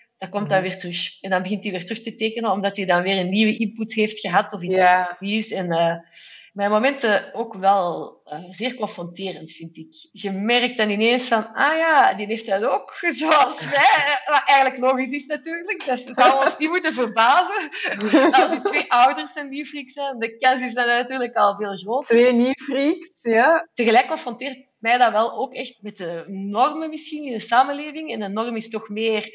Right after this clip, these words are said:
Speaker 1: of het ideaalbeeld is misschien beter gezegd, is toch meer, je vindt één passie, één interesseveld, uw ding. Hè? En daarvoor
Speaker 2: Mhm.
Speaker 1: ga je.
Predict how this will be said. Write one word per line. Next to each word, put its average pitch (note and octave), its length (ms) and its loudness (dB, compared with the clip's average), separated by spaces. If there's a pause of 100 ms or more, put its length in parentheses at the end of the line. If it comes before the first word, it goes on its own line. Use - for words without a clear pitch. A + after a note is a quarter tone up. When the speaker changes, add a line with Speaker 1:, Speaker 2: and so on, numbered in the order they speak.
(540)
Speaker 1:
of - 280 -14
het - 220 -20
ideaalbeeld G#3+ 840 2
is F#3 120 -14
misschien F#3 240 -12
beter G3 240 -6
gezegd, F3 300 -10
is - 120 -18
toch G#3 180 -10
meer, G#3 280 -2
je F#3 100 -8
vindt G3 320 -10
één A3 260 -2
passie, A3 460 -4
één G3+ 100 -4
interesseveld, G3 800 -2
uw F3 200 -8
ding. G#3 360 -4
Hè? A#3 120 0 (380)
En G3 180 -4
daarvoor F#3 420 0
Speaker 2:
Mhm. F3+ 100 -8
Speaker 1:
ga F#3+ 340 2
je. C4+ 300 -10